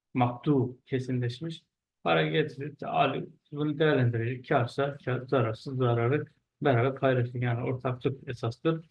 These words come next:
Fon kullanılırken alacaklar, ipotek, kefalet gibi teminat vasıtalarıyla güvence altına. Diğer bankalar da var. Burada da bu var. Katılım banka helal hükmün geçerli olduğu alanlarda faaliyette bulunuyor.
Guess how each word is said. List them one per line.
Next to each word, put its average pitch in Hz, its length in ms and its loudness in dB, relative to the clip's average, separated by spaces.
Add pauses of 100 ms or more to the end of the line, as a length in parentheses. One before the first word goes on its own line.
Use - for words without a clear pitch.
(720)
Fon 185 220 6
kullanılırken 165 600 4
alacaklar, 151 580 2
ipotek, 156 580 0
kefalet 151 500 2
gibi 156 200 -6
teminat 147 600 4
vasıtalarıyla 143 520 2
güvence 139 500 2
altına. 135 520 2
Diğer 165 200 0
bankalar 156 420 -2
da 113 180 -4
var. 202 160 0 (600)
Burada 180 300 2
da 175 160 0
bu 143 100 0
var. 180 220 0 (1800)
Katılım 196 400 2
banka 170 260 2
helal 175 420 4
hükmün 175 320 -4
geçerli 160 320 0
olduğu 165 200 -2
alanlarda 147 580 0
faaliyette 139 640 4
bulunuyor. 110 260 -6